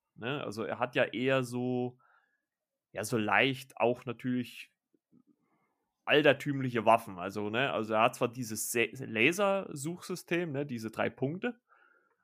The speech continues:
aber ich glaub, in dem Original schießt er ja, äh, nicht mit Pfeilen, bin ich der Meinung, ne? Da schießt er ja wirklich mit dem Laser.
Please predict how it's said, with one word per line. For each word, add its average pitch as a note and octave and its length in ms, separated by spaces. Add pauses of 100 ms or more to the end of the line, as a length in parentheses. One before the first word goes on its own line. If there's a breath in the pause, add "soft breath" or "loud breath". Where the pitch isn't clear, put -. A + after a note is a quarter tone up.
(140)
aber B2 380
ich A#2+ 120
glaub, B2 220
in A#2 100
dem A#2 180
Original A2+ 500
schießt - 360
er B2+ 60
ja, A#2+ 440 (380 soft breath)
äh, A2+ 260
nicht B2 180
mit A2+ 160
Pfeilen, D#3+ 540 (180)
bin E3+ 100
ich E3 80
der E3 100
Meinung, D#3 400
ne? C3+ 140
Da C3 100
schießt - 260
er A#2 80
ja A2+ 40
wirklich A#2+ 280
mit D#3+ 160
dem D#3+ 80
Laser. D3+ 440